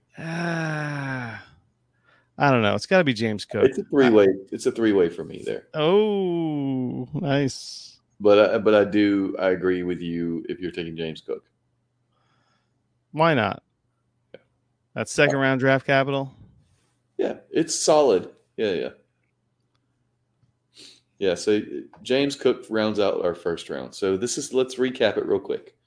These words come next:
Speaker 1: Sure.
Speaker 2: The one oh one, we got Breece Hall. The
Speaker 1: Yep.
Speaker 2: one oh two, George Pickens by your boy Larry, guys.
Speaker 1: Yes.
Speaker 2: At, at F F Larry Monkey on Twitter if you need to add
Speaker 1: <laughs>
Speaker 2: him about that one. Uh, the
Speaker 1: Thank you.
Speaker 2: one oh three, Drake London.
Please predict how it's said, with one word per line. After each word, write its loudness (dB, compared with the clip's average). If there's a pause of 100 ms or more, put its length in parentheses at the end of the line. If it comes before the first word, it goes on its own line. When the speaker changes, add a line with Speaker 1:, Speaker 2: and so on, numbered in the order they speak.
(240)
Speaker 1:
Sure. -2
Speaker 2:
The 6
one 4
oh 6
one, 2
we -4
got 0
Breece -4
Hall. -6 (960)
The -4
Speaker 1:
Yep. 0
Speaker 2:
one 2
oh 0 (140)
two, -2 (280)
George 0
Pickens -8
by -6
your -6
boy 0
Larry, -2
guys. -8
Speaker 1:
Yes. -8 (220)
Speaker 2:
At, 0 (100)
at 4
F 2
F 2
Larry 4
Monkey -2
on -2
Twitter 0
if -4
you -8
need -6
to -2
add -2
Speaker 1:
<laughs> -6
Speaker 2:
him -8
about -6
that -2
one. -10 (640)
Uh, 2 (280)
the 4
Speaker 1:
Thank 6
you. 8
Speaker 2:
one 6
oh 6
three, 0
Drake 2
London. -4